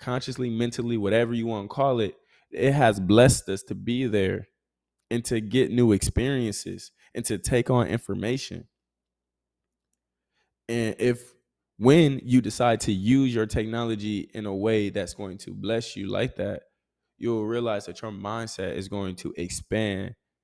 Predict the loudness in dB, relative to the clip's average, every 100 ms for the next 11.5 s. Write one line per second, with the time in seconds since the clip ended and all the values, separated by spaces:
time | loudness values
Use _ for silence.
0 | _ _ -4 -2 -2 -6 -8 -8 -6 -8
1 | -12 _ _ _ -10 -8 -6 -10 -12 -10
2 | -6 -4 -6 -8 -8 -6 -6 -8 -14 _
3 | 2 6 6 6 2 2 2 4 2 0
4 | -4 -12 _ _ _ _ -6 -4 -4 -4
5 | 0 0 0 -2 0 2 2 0 -2 -2
6 | -2 -2 -2 -2 -2 -2 0 0 -2 -2
7 | -4 -8 -14 _ _ _ _ _ _ -4
8 | -2 -4 -2 0 0 -2 -4 -4 -6 -6
9 | -6 -4 -4 -4 -4 -6 -10 -16 _ _
10 | _ _ _ _ _ _ _ _ _ _
11 | -6 -4 -4 -4